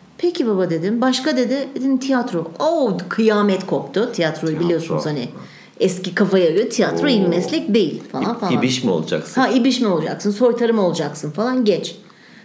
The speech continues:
Speaker 1: Dedim "Baba bu kadar yani ben bu iki mesleği çok istiyorum." "Hayır," dedi. "Ne olayım?" dedim. Seçeneklere bak. Tıp.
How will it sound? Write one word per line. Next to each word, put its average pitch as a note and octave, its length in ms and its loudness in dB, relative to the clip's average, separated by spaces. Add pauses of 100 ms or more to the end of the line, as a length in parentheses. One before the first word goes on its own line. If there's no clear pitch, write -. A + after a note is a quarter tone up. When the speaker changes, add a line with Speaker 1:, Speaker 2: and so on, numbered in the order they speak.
Speaker 1:
Dedim C#4 200 2
"Baba D4 180 2
bu D#4+ 80 0
kadar A3+ 280 2
yani F3 220 0
ben B3+ 260 0
bu C4+ 100 2
iki C4 160 0
mesleği A3 360 0
çok A#3+ 200 -2
istiyorum." F#3+ 400 -4 (420)
"Hayır," D#4 360 2
dedi. F#3 200 2
"Ne E4+ 80 2
olayım?" B3 300 2
dedim. A#3 280 0 (140)
Seçeneklere F3+ 600 -2
bak. - 220 -6
Tıp. - 260 -2